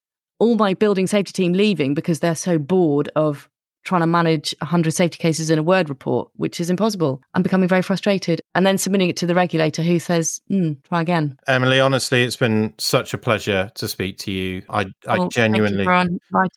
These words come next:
Speaker 1: me.
Speaker 2: Yeah, I really appreciate you coming onto the podcast and giving up your time this afternoon. Where,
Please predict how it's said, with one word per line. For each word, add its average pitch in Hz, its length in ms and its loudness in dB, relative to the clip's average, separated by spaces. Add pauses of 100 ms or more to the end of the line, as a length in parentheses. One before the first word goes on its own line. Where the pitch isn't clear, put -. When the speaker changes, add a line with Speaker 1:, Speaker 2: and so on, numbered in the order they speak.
Speaker 1:
me. 202 280 -2
Speaker 2:
Yeah, 107 180 2
I 101 40 4
really 113 300 2
appreciate 107 520 -2
you 104 80 -14
coming 104 220 -4
onto 92 180 -4
the 101 80 -10
podcast 98 640 -4
and 98 100 -6
giving 95 160 -4
up 104 120 -6
your 107 100 -18
time 98 200 -2
this 98 180 -6
afternoon. 95 720 -6
Where, 160 520 2